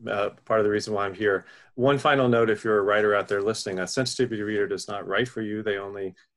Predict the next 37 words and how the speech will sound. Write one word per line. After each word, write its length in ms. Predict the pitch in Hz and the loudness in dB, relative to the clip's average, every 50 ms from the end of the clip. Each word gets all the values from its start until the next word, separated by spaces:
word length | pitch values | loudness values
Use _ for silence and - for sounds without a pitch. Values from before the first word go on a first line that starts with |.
| _ _ _ _ - | _ _ _ _ -2
help 160 | 110 104 - | -2 0 0
identify 460 | 104 95 104 101 104 101 - 104 101 | 0 0 0 0 -2 -2 -2 -2 -4
parts 320 | 95 - - 107 98 - - | -4 -2 -4 -4 -4 -4 -6
of 100 | 95 90 | -10 -6
your 240 | 101 98 95 95 92 | -4 -2 0 0 0
book 260 | 87 101 98 - - | 0 -4 -6 -6 -4
that 200 | - 95 90 - | -4 -4 -4 -4
might 220 | 98 95 92 95 117 | -6 -8 -8 -6 -6
need 240 | 98 98 95 85 | -8 -8 -8 -10
some 160 | - - 104 95 | -10 -12 -8 -6
work 320 | 95 107 127 143 - - | -2 -2 -2 -2 -4 -8
and 140 | 104 95 92 | -8 -8 -8
give 120 | 98 92 | -8 -10
you 80 | 98 95 | -12 -10
suggestions. 800 | - - - 90 113 110 107 - - 139 139 139 131 - - - _ _ _ _ _ _ _ | -12 -12 -8 -4 -4 -4 -4 -4 -6 -6 -6 -6 -6 -8 -12 -14 _ _ _ _ _ _ _
So, 220 | - - 113 107 104 | -6 -2 0 0 2
like, 240 | 101 101 101 95 104 | 2 0 -2 -2 -4
when 100 | 98 95 | -4 -4
my 140 | 98 104 104 | -2 -2 -2
book 200 | 92 104 101 - | -2 -4 -6 -6
comes 180 | - 104 104 | -8 -8 -4
out 100 | 107 101 | -4 -4
in 80 | 101 98 | -4 -4
December, 640 | 98 98 - - 131 135 123 110 104 101 101 - _ _ _ _ _ _ _ _ _ | -6 -6 -4 -2 -2 0 0 0 0 0 -2 -4 _ _ _ _ _ _ _ _ _
you 80 | - 104 | -8 -6
know, 120 | 98 98 | -4 -4
my 120 | 98 104 104 | -2 -4 -4
sensitivity 500 | - - 117 107 - - 120 107 104 104 | -4 -2 -4 -4 -4 -4 -6 -6 -4 -4
reader 220 | 104 104 110 113 107 | -4 -2 -2 -2 -2
is 100 | 101 - | -4 -4
gonna 240 | - 104 98 95 92 | -4 -4 -4 -4 -6
see 200 | - - 110 107 | -6 -4 -2 -2
it 120 | 104 101 | -2 -2
for 100 | - 107 98 | -2 -8 -8
the 60 | 101 | -8
first 280 | - - 107 104 - - | -6 -6 -6 -6 -6 -8
time, 460 | - 104 104 104 110 120 127 123 123 | -8 -8 -6 -4 -4 -4 -4 -6 -8